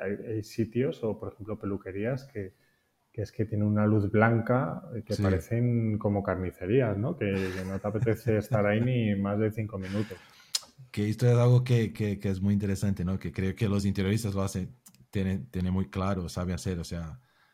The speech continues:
Speaker 2: al final, y mismo en una casa, hay, yo he ido a casas de gente que mete mo-, que hay gente que gusta de luz y mete estas luz blancas, y tú, y tú no consigues mirar la tele,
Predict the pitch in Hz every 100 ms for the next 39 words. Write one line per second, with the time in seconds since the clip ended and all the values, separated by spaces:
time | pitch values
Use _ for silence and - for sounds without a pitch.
0 | _ - - - 87 98 104 98 87 87
1 | 107 123 90 - 101 85 78 87 85 -
2 | - 67 80 82 87 92 - 95 92 87
3 | 82 92 95 87 90 95 87 - - 80
4 | - 90 92 101 104 95 113 110 101 92
5 | 95 120 127 107 95 98 98 101 98 101
6 | 90 95 117 120 98 95 - 67 - _
7 | 85 _ 98 107 113 113 110 110 110 110
8 | 113 101 107 113 120 117